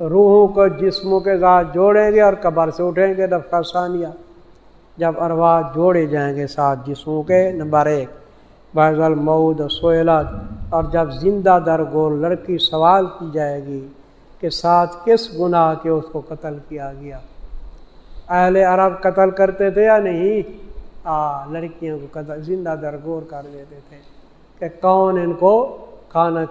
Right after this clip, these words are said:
کھلائے گا، پھر ان کی شادی کریں گے، ہمارا ناک کاٹا جائے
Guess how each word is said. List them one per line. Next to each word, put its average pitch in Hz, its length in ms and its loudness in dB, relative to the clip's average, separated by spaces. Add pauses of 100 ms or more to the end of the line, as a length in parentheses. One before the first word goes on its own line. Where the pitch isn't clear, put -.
کھلائے 156 460 -6
گا، 151 320 -4 (380)
پھر 170 140 -4
ان 165 160 -4
کی 160 160 -10
شادی 160 580 -2
کریں 156 300 -6
گے، 160 100 -4
ہمارا 151 380 -2
ناک 165 400 2
کاٹا 160 300 -2
جائے 151 300 -4